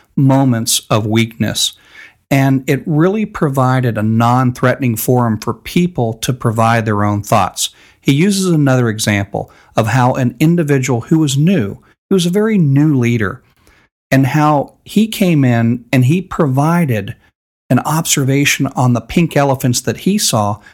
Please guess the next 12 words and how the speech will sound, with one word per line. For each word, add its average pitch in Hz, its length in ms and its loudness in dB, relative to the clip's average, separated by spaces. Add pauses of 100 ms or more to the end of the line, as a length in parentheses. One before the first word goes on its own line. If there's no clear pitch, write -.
(120)
during 135 240 2
his 120 200 0
first - 600 -2 (160)
month 123 400 2 (200)
of 113 140 2
employment, 107 640 0 (520)
and 135 140 4
how 131 300 2
that 139 500 -2
provided 139 680 0
the 131 60 -4
change 110 840 -2